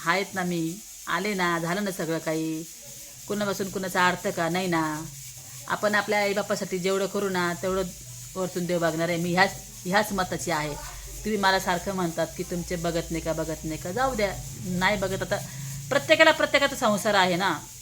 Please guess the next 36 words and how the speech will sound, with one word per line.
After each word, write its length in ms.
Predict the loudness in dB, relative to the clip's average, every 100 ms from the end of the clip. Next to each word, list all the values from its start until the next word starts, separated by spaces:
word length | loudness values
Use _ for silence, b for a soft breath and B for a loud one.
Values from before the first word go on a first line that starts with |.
| -14 -6
आहे 140 | -6
की 120 | -4
नाही? 180 | -6 -6 -8 B B -10 -4
पण 80 | 2
माझं 240 | 4 4
कसं 220 | 2 2
आहे, 80 | 2
मी 60 | 2
तिकडं 280 | -2 -2
पण 220 | 0 0 2
धरून 240 | 2 2
चालते, 300 | 2 0 2
हे 140 | 0
पण 220 | 0 0 0
धरून 240 | 0 0
चालते, 380 | 0 -2 0 -2
असं 240 | -2 -2 -6 -10 -16 -16 -16 -16 -16 -16 -8
आहे 220 | -4 -2
माझा 180 | -2 -4
स्वभाव. 340 | -4 -6 -6 -8
सोडून 500 | -12 -12 -6 -4 -2
चालणार 320 | -2 -2 -2
आहे 80 | -2
का 120 | -4
आईवडिलांना? 580 | -2 -4 -4 -4 -4 -8 -8 -4
नाही 160 | -2
ना, 160 | -2 -4 -6 B B B -2
ते 40 |
आहे 300 | 2 4 2
तर 160 | 0 -4 -6 -12 -6
दुनिया 340 | -2 0 0
आहे, 100 | 0
असं 260 | -2 -4 -2
माझं 220 | -2 -2
म्हणणं 260 | -2 -2 -4
आहे. 220 | -6